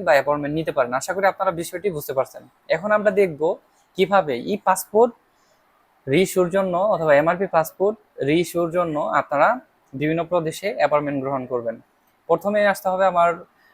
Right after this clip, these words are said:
ওয়েবসাইটের প্রয়োজনীয় লিঙ্ক সমূহ, তারপর ইএসকেএল এর প্রয়োজনীয় লিঙ্ক সমূহ দেখতে পাবেন। এখানে আসার পর নিচের দিকে দেখবেন বুক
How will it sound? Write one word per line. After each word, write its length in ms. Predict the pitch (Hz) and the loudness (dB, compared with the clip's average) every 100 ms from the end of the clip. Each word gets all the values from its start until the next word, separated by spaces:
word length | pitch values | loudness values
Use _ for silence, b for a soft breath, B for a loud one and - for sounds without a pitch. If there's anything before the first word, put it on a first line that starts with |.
| b - | b 2
ওয়েবসাইটের 520 | 147 147 185 180 185 170 | 2 4 0 2 0 0
প্রয়োজনীয় 380 | 175 170 170 156 | -4 -4 -6 -6
লিঙ্ক 120 | 151 | -6
সমূহ, 220 | - 175 208 | -8 -8 -4
তারপর 340 | 185 143 151 143 143 _ _ _ | -2 -2 -2 -4 -6 _ _ _
ইএসকেএল 440 | 151 156 - 180 | 0 0 0 -4
এর 60 | 180 | -4
প্রয়োজনীয় 400 | 185 190 185 185 156 | 0 0 0 -4 -4
লিঙ্ক 160 | 156 | -6
সমূহ 200 | - 180 175 | -6 -6 -4
দেখতে 220 | 165 180 | -4 -4
পাবেন। 300 | 180 175 220 | -4 -4 -6
এখানে 300 | 180 170 180 269 - _ b b b b b b _ _ | -8 -8 -8 -8 -12 _ b b b b b b _ _
আসার 260 | 139 180 180 | -2 0 2
পর 140 | 190 | 2
নিচের 260 | 185 190 190 | 0 -2 -4
দিকে 180 | 175 180 | -2 -2
দেখবেন 360 | 175 160 180 185 143 | -2 -2 -4 -4 0
বুক 200 | 160 | 2